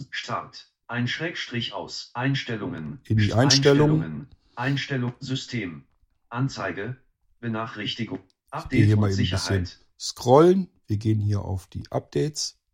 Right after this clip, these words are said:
Speaker 1: Einstellungen, Fen-, Aktivierung. Dieser P C erfüllt derzeit diese
Speaker 2: So,
Speaker 1: optionale
Speaker 2: wir
Speaker 1: nach
Speaker 2: sind jetzt
Speaker 1: Updates
Speaker 2: also
Speaker 1: suchen.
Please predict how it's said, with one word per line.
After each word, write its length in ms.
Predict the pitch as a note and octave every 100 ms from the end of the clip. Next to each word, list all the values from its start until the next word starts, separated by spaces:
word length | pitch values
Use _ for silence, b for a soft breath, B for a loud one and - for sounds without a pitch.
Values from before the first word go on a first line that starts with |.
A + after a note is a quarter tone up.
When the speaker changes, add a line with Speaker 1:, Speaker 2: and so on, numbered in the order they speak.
| _
Speaker 1:
Einstellungen, 760 | B2 C3 C3+ - B2+ A#2+ A2 G2+
Fen-, 260 | B2+ A2+ -
Aktivierung. 800 | C#3 - C3 A#2+ A#2+ F2 D#2 - _ _ _ _ _
Dieser 300 | C#3 D#3+ E3
P 200 | C#3 B2
C 220 | A#2+ A#2+
erfüllt 460 | A#2 A2 C3 B2+ B2
derzeit 400 | A#2+ G#2+ - F#2+ -
diese 220 | C#3+ D#3+
Speaker 2:
So, 220 | C3+ A2+
Speaker 1:
optionale 580 | F2+ - A#2 C3 C3+ C3 -
Speaker 2:
wir 100 | A#2+
Speaker 1:
nach 60 | A#2+
Speaker 2:
sind 140 | D#3
jetzt 160 | C#3+ C#3+
Speaker 1:
Updates 180 | C#3
Speaker 2:
also 120 | C#3+ C3+
Speaker 1:
suchen. 420 | G2+ - D2+